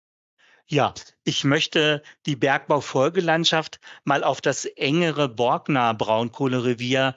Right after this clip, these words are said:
zunächst begrenzen. Auch hier haben wir verschiedene Entwicklungsschritte,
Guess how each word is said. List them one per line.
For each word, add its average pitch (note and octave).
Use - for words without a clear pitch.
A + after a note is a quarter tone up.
zunächst C#3
begrenzen. C3+
Auch D3
hier G#3
haben E3
wir F3
verschiedene F3+
Entwicklungsschritte, C#3